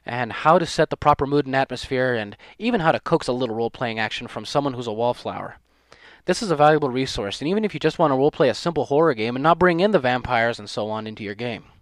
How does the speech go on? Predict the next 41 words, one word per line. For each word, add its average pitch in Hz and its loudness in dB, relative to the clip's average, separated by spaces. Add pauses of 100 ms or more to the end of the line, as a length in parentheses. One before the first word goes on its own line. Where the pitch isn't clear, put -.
(960)
I 175 4
downloaded 202 6
my 143 4
version 131 0
for 113 -10
free 151 2
off 107 2
of 117 -10
drive 135 0
through 135 -2
R 131 4
P 120 -16
G 113 -6
dot 107 -2
com. 120 -4
It - -14
would 254 8
have 320 2
been 160 4
nice 151 2
if 147 -4
there 147 4
had 131 0
been 123 0
hyperlinks 135 -2
in 185 0
the 170 -2
table 156 2
of 123 0
contents 151 -2 (120)
and 175 0
in 170 -2
the, 156 0
in 156 -6
the 139 -2
index. 127 -8 (640)
However, 202 8
the 240 2
P - -2
D 220 6
F 165 6